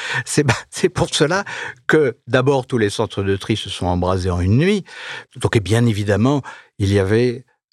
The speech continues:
un contexte qui le précédait. Il y avait une montée des colères, des ré-,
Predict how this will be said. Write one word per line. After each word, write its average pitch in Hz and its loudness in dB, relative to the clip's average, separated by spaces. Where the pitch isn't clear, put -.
un 90 2
contexte 113 0
qui - -10
le 82 -10
précédait. 123 0
Il 101 -6
y 98 0
avait 98 0
une 92 0
montée 113 0
des 98 -8
colères, 113 0
des 101 -8
ré-, 101 -6